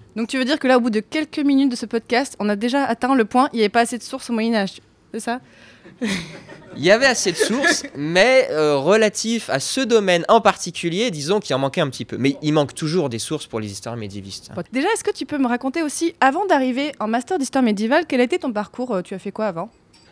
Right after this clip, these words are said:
Speaker 2: Alors, j'ai fait un, un parcours universitaire, euh, classique, donc j'ai fait ma licence, euh, à l'université, euh, Lyon trois,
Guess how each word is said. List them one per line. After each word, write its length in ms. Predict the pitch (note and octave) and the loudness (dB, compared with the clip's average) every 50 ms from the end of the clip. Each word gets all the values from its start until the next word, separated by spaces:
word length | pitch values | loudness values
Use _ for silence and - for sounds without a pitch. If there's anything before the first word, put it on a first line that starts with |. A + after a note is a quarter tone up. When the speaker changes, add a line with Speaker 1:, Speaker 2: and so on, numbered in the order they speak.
| _ - | _ 2
Speaker 2:
Alors, 320 | - C#3 D3 C#3+ B2 - | 6 8 8 8 6 4
j'ai 180 | B2 A2+ A#2 A#2+ | 0 -4 -4 -4
fait 200 | A2+ - - B2+ | -4 -2 0 2
un, 320 | B2 A#2 A2+ A2 G#2+ G2+ | 2 2 2 0 -2 -2
un 100 | G#2 A2 | -4 -4
parcours 460 | G#2 - A#2 - - - - B2 A#2 A2+ | -4 -4 -4 -4 -6 -6 -4 -4 -2 -2
universitaire, 640 | A2 A2 A2 G#2+ - - A2+ - - A#2+ A2+ G#2 | -4 -4 -6 -6 -6 -8 -10 -6 -4 -4 -2 -2
euh, 140 | G#2+ G2+ G#2 | -2 -4 -6
classique, 420 | G#2 - B2 A#2 - - F3+ F3+ C#3 | -4 -4 -4 -4 -2 0 -2 -2 -2
donc 120 | A#2+ A#2 | -2 -6
j'ai 120 | G#2+ A2+ | -6 -8
fait 180 | G#2+ - B2+ A#2 | -6 -6 -4 -4
ma 100 | A2+ A2+ | -4 -4
licence, 640 | A2+ A2 G#2 - - B2 A#2+ B2 A#2+ - - - - | -4 -4 -6 -6 -4 -4 -4 -4 -4 -6 -8 -8 -6
euh, 420 | F#2+ G#2+ G#2+ G#2+ G#2+ G#2+ G#2 G#2 G#2+ | -6 -4 -4 -4 -4 -6 -8 -8 -8
à 40 | |
l'université, 600 | G2+ G#2 G#2 G2+ G2+ - - G#2 - A#2+ A2+ A2 | -10 -10 -10 -10 -10 -12 -12 -12 -8 -6 -6 -6
euh, 260 | G#2 G2+ G2 G2+ G2+ G2+ | -6 -6 -8 -8 -8 -8
Lyon 180 | G#2 A2 G#2+ | -8 -8 -8
trois, 400 | G#2 - - C3+ D3+ E3+ F#3+ - | -8 -2 0 2 2 2 0 -4